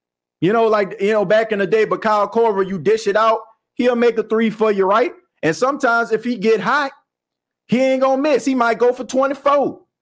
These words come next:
And that's cool. Everybody can't be LeBron. Everybody can't be Ja. Everybody can't be Zion, right? But you still got some guys that can make some things happen, right? I mean, that's, that's just the way that it goes.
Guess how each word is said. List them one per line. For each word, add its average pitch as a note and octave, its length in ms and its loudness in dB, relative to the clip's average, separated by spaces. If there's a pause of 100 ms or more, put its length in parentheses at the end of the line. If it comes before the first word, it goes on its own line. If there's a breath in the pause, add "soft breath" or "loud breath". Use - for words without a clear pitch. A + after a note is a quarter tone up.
(460)
And A#3+ 140 0
that's C4+ 220 0
cool. C#4 500 0 (400)
Everybody B3 540 0
can't A#3 280 -2
be A3+ 100 0
LeBron. F3 680 0 (420)
Everybody A3 460 2
can't A3 280 -2
be G3+ 160 -2
Ja. D3+ 440 0 (400)
Everybody G#3+ 440 2
can't G#3 280 -2
be G3 140 0
Zion, D#3+ 580 0
right? G#3+ 340 0 (140)
But F3+ 160 0
you A3 80 -2
still A#3+ 800 0 (240)
got A3+ 160 2
some G#3 200 -4
guys G#3 460 0 (380)
that A3 240 0
can F#3 220 0
make A#3+ 220 2
some G#3+ 260 -6
things A3+ 380 0
happen, - 460 -2 (480)
right? A#3 360 2
I A3 100 0
mean, A#3+ 200 0
that's, B3+ 200 0
that's A3+ 260 -2
just A#3+ 160 -6
the A3 80 0
way A3 200 2
that A3 180 -2
it A#3 60 -4
goes. D4 400 -4